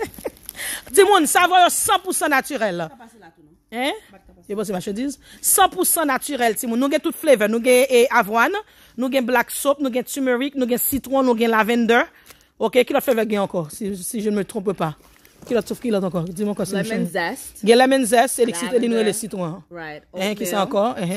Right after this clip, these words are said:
Speaker 1: avoine,
Speaker 2: Turmeric, black
Speaker 1: turmeric,
Speaker 2: soap,
Speaker 1: black soap, ki sa ankò nou
Speaker 2: Asian
Speaker 1: vant?
Speaker 2: tea blossom,
Speaker 1: Asian tea blossom, hein, ki sa ankò?
Speaker 2: lavender mint.
Speaker 1: Lavender mint, hein, hein.
Speaker 2: Mm-hmm.
Speaker 1: Mwen kwa gen lemon,
Speaker 2: Um,
Speaker 1: lemon mint, ou
Speaker 2: gen
Speaker 1: wè kon sa?
Speaker 2: aloe.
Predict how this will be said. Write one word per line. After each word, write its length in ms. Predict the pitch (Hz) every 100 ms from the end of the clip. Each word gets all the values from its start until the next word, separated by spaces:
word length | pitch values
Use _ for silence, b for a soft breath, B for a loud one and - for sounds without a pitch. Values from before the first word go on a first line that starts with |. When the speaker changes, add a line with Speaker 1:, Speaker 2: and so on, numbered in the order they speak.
| 180
Speaker 1:
avoine, 380 | 165 185 208 240
Speaker 2:
Turmeric, 220 | - 185 175
black 160 | 165
Speaker 1:
turmeric, 320 | 208 202 190 202
Speaker 2:
soap, 140 | 196 208
Speaker 1:
black 160 | 175 -
soap, 140 | 190
ki 100 | 220
sa 80 | 190
ankò 160 | 175 175
nou 140 | 170
Speaker 2:
Asian 140 | 165 185
Speaker 1:
vant? 60 | -
Speaker 2:
tea 100 | 214
blossom, 480 | 175 180 - 180 208 285 -
Speaker 1:
Asian 320 | 196 180 190
tea 100 | -
blossom, 380 | 185 185 - 175
hein, 140 | 185 214
ki 80 | -
sa 140 | 180
ankò? 160 | 180 196
Speaker 2:
lavender 300 | 202 185 196
mint. 260 | 302 - - -
Speaker 1:
Lavender 380 | 185 185 190
mint, 320 | 180 202 254 202
hein, 80 | 160
hein. 160 | 202 180
Speaker 2:
Mm-hmm. 260 | 170 208 - b -
Speaker 1:
Mwen 140 | 214
kwa 100 | 190 202
gen 100 | 196
lemon, 240 | 196 202
Speaker 2:
Um, 80 | 202
Speaker 1:
lemon 260 | 202 208 196
mint, 160 | 208 233
ou 80 |
Speaker 2:
gen 60 | 220
Speaker 1:
wè 40 | 214
kon 80 | 190
sa? 80 | 190
Speaker 2:
aloe. 340 | 185 180 202